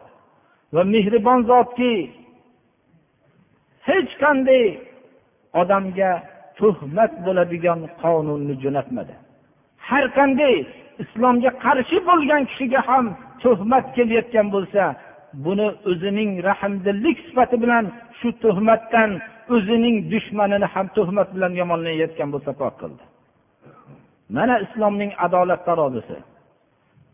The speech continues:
"Va la tujadil anil ladina yahtanuna anfusahum." O'zlariga xiyonat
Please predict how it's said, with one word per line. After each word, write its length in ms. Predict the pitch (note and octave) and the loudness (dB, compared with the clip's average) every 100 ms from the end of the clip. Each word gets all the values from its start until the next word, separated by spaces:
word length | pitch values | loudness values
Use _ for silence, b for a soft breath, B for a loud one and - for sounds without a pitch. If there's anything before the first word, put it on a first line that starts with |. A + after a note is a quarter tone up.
| _ _ _ _ _ _ _ _ _ _ _ _ _ _ _ _ _ _ _ _ _ _ _ _ A2+ | _ _ _ _ _ _ _ _ _ _ _ _ _ _ _ _ _ _ _ _ _ _ _ _ -2
"Va 100 | D3+ | 2
la 140 | F#3+ | 4
tujadil 560 | F3+ F3+ E3 G#3+ F#3 F#3 | 2 -2 0 0 0 -6
anil 320 | E3+ F3+ F3+ | -4 -4 -2
ladina 380 | F3 E3 G3+ F3+ | 0 0 -2 0
yahtanuna 720 | F3 E3+ - E3 E3 G3 F3 | 0 0 -2 -2 -2 -2 -6
anfusahum." 760 | - D#3 C#3+ F#3+ - F3 D#3 C3+ F#2 - b b _ | -6 -8 -8 -10 -6 -6 -6 -8 -10 -16 b b _
O'zlariga 580 | D#3 D#3 D3 E3+ E3 F3+ | -6 -4 -2 -2 -2 -4
xiyonat 500 | E3+ E3+ F3 F3 F3+ | -2 0 2 0 -2